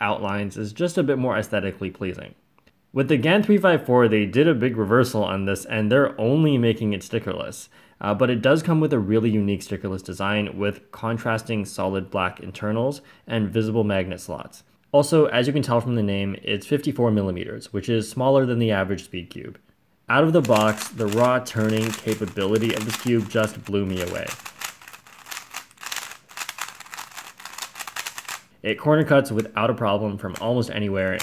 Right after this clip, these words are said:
and because of this, I definitely have the fastest E-perms on this cube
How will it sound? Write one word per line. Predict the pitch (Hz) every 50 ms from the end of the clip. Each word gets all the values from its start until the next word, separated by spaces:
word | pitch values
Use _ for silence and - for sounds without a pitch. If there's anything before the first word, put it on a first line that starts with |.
| -
and | 107 101 101 101 101 98 - - - _
because | - 117 - 175 185 175
of | 160 107
this, | 98 98 104 - - -
I | - 101 104 110
definitely | 107 107 127 123 131 151 143 127 120 127 120
have | 107 120 107 107 113
the | 107
fastest | - - 123 113 117 113 - - 120 107 92 - - - _
E-perms | - 117 123 139 135 135 113 98 92 92 95 90 -
on | - 104 98 98
this | 95 -
cube | - _ - 107 95 95 95 92 -